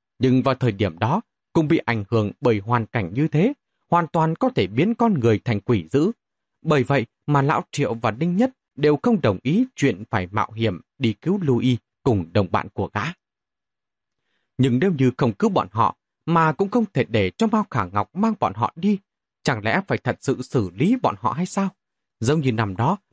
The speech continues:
bọn họ xử lý bảy nhà sinh vật học kia. Nói thật lòng, tôi chắc chắn không làm được. Nếu trạng thái của bọn họ bây giờ giống như Oshima Daiichi, thì đương nhiên tôi sẽ không coi bọn họ là con người.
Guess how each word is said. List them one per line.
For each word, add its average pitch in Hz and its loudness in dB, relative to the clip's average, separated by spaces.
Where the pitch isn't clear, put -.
bọn 147 2
họ 147 2
xử 113 0
lý 180 2
bảy 113 0
nhà 98 -4
sinh 190 -6
vật - -4
học - -8
kia. 196 2
Nói 117 2
thật - -8
lòng, 98 -4
tôi 131 2
chắc - -2
chắn 190 0
không 220 2
làm 92 -2
được. 104 0
Nếu 254 4
trạng 135 -2
thái 208 -4
của 139 -2
bọn 98 -4
họ 113 -2
bây 214 2
giờ 110 2
giống 160 0
như 160 2
Oshima 110 0
Daiichi, 107 2
thì 185 4
đương 226 2
nhiên 226 4
tôi 120 4
sẽ 156 -2
không 113 -4
coi 113 0
bọn 101 -2
họ 101 -4
là 90 -8
con 107 -4
người. 95 0